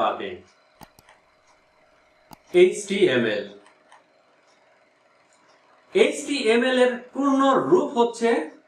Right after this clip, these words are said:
hypertext markup language। এটি মূলত হচ্ছে একটি ওয়েব পেজ তৈরির জন্য ব্যবহৃত কোনো ল্যাঙ্গুয়েজ।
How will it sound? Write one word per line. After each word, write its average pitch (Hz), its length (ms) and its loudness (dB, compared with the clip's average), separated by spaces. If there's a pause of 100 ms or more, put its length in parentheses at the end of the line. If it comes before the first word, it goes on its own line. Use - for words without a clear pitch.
(200)
hypertext 180 800 0 (420)
markup 127 380 0 (380)
language। 107 500 -8 (1600)
এটি 320 160 2 (100)
মূলত 262 280 -2 (160)
হচ্ছে 156 320 -2 (260)
একটি 214 180 -4 (120)
ওয়েব 220 300 2 (140)
পেজ 214 200 2 (180)
তৈরির 196 420 4
জন্য 165 180 4 (140)
ব্যবহৃত 131 460 0 (400)
কোনো 131 180 0 (140)
ল্যাঙ্গুয়েজ। 107 500 -4